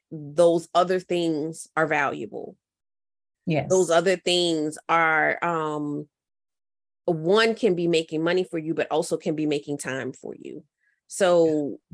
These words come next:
Speaker 2: You can't,
Speaker 1: I
Speaker 2: you can't put a
Speaker 1: mean,
Speaker 2: dollar amount on time. <laughs>
Speaker 1: not, not at all. Not at all.
Speaker 2: Time is so
Speaker 1: But,
Speaker 2: important.
Speaker 1: you know,
Speaker 2: Yeah.
Speaker 1: like, I, you know, I
Speaker 2: Yeah.
Speaker 1: was sharing with one of my coaching clients 'cause I was giving her some ideas of, um,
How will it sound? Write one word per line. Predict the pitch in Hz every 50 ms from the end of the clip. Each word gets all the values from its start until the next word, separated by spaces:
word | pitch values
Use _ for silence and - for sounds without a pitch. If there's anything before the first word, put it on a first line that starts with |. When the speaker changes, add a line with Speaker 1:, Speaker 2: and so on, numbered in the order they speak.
| - _ _ _ _ - - - - _ - _
Speaker 2:
You | - 147 143
can't, | - 175 170 160 156 - 180
Speaker 1:
I |
Speaker 2:
you | 202 208
can't | 202 185 165 165
put | 156 151
a | 143
Speaker 1:
mean, |
Speaker 2:
dollar | 147 151 147 147 147
amount | 143 139 143 143 139 135 139
on | 143 135
time. | 139 170 151 135 135 - 143 139 - - _
<laughs> | - 151 170 170 -
Speaker 1:
not, | 294 247 151 - 294
not | 196 202 196 196 196
at | 175 170
all. | 180 175 165 135 117 165
Not | 170 180 185 185 202
at | 226 196
all. | 196 202 208 185 131 87 92 - _
Speaker 2:
Time | 180 180 180 175 170
is | 160 170 -
so | - 170
Speaker 1:
But, | 208 208
Speaker 2:
important. | 196 180 170 160 135 - -
Speaker 1:
you | -
know, | 247 220 202
Speaker 2:
Yeah. | 190
Speaker 1:
like, | 196 185 180 180 175 - - _ _ _ _ _ _ _
I, | 185 190 220 254 247 220 214
you | 240 311
know, | 262 208
I | 185
Speaker 2:
Yeah. | -
Speaker 1:
was | 185 170 -
sharing | - 220 208 208 202 196 196 190
with | 175 151
one | 175 180 180
of | 180
my | 170 165 165
coaching | - - 202 226 240 - - 208
clients | 208 240 214 196 196 190 180 170 175 170 - - - 190 190 190
'cause | - - 214 180
I | 185 170
was | 175 175 170 170
giving | - 190 185 196 202
her | 214 233 214
some | 220 - - 196 185
ideas | 180 170 165 165 165 175 175 175 170 165 160
of, | 170 165 156 156 -
um, | - 170 175 170 165 160 156 156 156 156 156